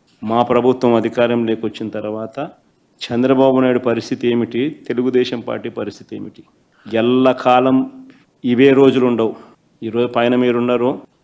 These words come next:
మళ్ళా నాలుగేళ్లకు మూడేళ్లకు కిందికి మీరు వస్తారు, మేము పైకి పోతాం. కానీ మీరు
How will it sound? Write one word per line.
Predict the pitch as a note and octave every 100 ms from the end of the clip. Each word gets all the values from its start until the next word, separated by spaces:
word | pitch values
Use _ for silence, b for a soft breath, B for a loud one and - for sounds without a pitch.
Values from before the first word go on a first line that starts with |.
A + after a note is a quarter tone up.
| _ A#2
మళ్ళా | A#2 B2+
నాలుగేళ్లకు | B2+ A#2+ B2 B2 B2+ B2
మూడేళ్లకు | A#2+ A#2+ B2 B2+ B2 B2 - _
కిందికి | - A#2+ B2 B2+
మీరు | A#2+ B2+
వస్తారు, | A#2+ - B2+ C3
మేము | B2+ A#2+
పైకి | A2+ G#2+
పోతాం. | G#2+ G2+ G2+ - _ _ _ _
కానీ | - C3 C3+
మీరు | C3 B2+ A2+